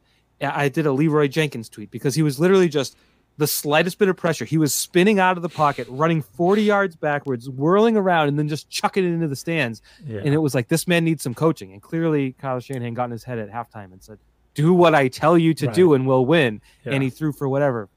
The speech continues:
Speaker 1: four hundred yards. Um, I don't think Brock Purdy would stop the Niners from getting Brady. I just think the Niners aren't gonna do that. I feel like they had their chance.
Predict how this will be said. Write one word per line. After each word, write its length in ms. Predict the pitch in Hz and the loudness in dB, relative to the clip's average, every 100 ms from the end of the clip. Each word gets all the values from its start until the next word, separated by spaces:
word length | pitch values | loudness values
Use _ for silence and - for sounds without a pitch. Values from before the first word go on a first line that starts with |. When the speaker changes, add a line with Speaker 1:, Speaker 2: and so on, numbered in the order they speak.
| _ _ | _ _
Speaker 1:
four 160 | 143 | -8
hundred 180 | 135 123 | -8 -6
yards. 340 | 131 127 101 - _ _ _ _ - | -4 -4 -4 -12 _ _ _ _ -8
Um, 560 | 113 110 107 101 101 _ _ _ - | -4 -2 -4 -6 -12 _ _ _ -2
I 60 | |
don't 180 | 139 160 | 0 0
think 180 | 190 175 | -2 -2
Brock 280 | 147 139 - | 0 0 0
Purdy 260 | 127 120 | -4 -4
would 140 | 131 139 | -4 -6
stop 340 | - 135 - | -4 -6 -4
the 80 | 143 | -8
Niners 340 | 135 131 139 | -6 -6 -8
from 120 | - 135 | -10 -8
getting 440 | 135 135 135 135 _ | -6 -4 -8 -12 _
Brady. 440 | 127 127 143 147 - | -4 -2 -2 -6 -10
I 100 | 113 | -12
just 200 | 110 - | -12 -12
think 180 | 113 107 - _ _ _ _ | -12 -12 -18 _ _ _ _
the 80 | 110 | -8
Niners 300 | 107 104 92 | -6 -6 -8
aren't 140 | 101 | -10
gonna 140 | 104 95 | -10 -8
do 140 | 101 | -4
that. 220 | 107 120 - _ _ _ _ - | -2 -2 -6 _ _ _ _ -14
I 60 | |
feel 160 | 104 107 | -8 -6
like 140 | 92 | -6
they 80 | 104 | -8
had 140 | 101 | -8
their 100 | 101 | -8
chance. 340 | 98 113 107 | -8 -8 -10